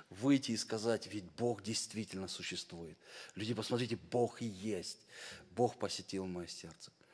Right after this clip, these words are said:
Э, со временем Господь благословил, мы совершали служение, я уже стал ответственным в этом селе. У нас были гонения, у нас были трудности, родственники все восстали, особенно с православной стороны.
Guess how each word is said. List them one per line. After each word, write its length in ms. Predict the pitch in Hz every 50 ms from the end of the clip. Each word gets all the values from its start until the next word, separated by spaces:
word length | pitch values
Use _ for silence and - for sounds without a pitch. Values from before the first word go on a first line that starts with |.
| - - - - - - - - - - - - - - -
Э, 160 | 107 107 104
со 180 | - - - 117
временем 520 | 120 147 165 185 190 190 190 185 170 151 - -
Господь 360 | - 101 107 - - - 120 101
благословил, 840 | 82 104 117 113 123 120 - - 123 131 135 156 170 165 160 139 - -
мы 140 | - 107 101
совершали 560 | - - 110 107 110 107 - - 127 120 117
служение, 760 | 113 - - - 117 107 120 151 160 156 151 139 139 131 117 104
я 120 | 107 110
уже 180 | 107 101 107 104
стал 260 | - - 123 120 113
ответственным 720 | 110 113 - 127 143 147 147 - - 120 120 120 110 95 - - - - - - - -
в 120 | - 95 113
этом 240 | 117 - 110 107
селе. 560 | 104 - - - 123 123 135 147 151 147 147 139 - - - - - - - - - - - - - - -
У 80 | - 120
нас 160 | 151 156 139
были 200 | 147 185 190 180
гонения, 680 | 151 147 165 160 165 165 170 180 185 185 185 175 170 147 - - -
у 40 | 123
нас 180 | 123 120 -
были 200 | - 143 147 147
трудности, 800 | 131 - 143 160 170 180 151 170 170 160 - - 165 156 151 143 - -
родственники 680 | 117 120 147 175 160 - - - 165 165 160 147 147 135
все 200 | - - 147 135
восстали, 520 | 123 131 - - - - 156 156 160 156
особенно 420 | 135 120 - - 135 127 127 127 117
с 60 | -
православной 640 | - 123 120 120 127 - 160 165 170 170 170 165 156
стороны. 520 | - - 156 147 151 151 156 156 151 151